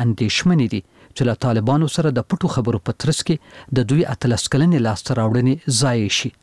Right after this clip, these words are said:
په ورته وخت کې د الفتح په نوم د طالبانو د پسرلنیو عملیاتو پر اعلان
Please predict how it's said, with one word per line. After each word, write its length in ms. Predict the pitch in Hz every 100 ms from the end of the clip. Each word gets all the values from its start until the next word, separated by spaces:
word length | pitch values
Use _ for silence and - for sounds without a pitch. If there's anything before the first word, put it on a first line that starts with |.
| _ - - -
په 120 | 127
ورته 240 | 156 - 156
وخت 140 | 143
کې 140 | 160 127
د 100 | 120
الفتح 360 | - 180 135 -
په 80 | 120
نوم 100 | 110 117
د 80 | -
طالبانو 420 | 127 113 135 165 160
د 100 | 139
پسرلنیو 520 | - 131 117 127 180 131
عملیاتو 440 | 110 113 120 110 -
پر 140 | 113 - 113
اعلان 260 | 120 160